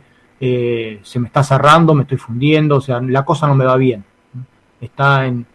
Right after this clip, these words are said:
en, en decadencia. La carta siguiente que tiramos, en base a estas tres cartas para consejo,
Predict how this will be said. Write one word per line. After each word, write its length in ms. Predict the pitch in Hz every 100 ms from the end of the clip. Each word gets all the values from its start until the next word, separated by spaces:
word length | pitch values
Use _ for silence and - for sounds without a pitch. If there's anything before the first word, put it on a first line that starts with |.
| -
en, 340 | 120 117 113
en 80 | 120
decadencia. 680 | 123 123 123 123 113 - 104 _ _ _ _ _
La 120 | 131 127
carta 300 | 175 175 151
siguiente 580 | 156 139 175 185 156
que 80 | 131
tiramos, 720 | 127 123 165 180 147 165 170 - _ _ -
en 120 | 110
base 220 | 131 -
a 20 |
estas 160 | 123 117
tres 180 | 127 131
cartas 320 | 139 135 120
para 180 | 107 113
consejo, 680 | 113 117 - 151 147 208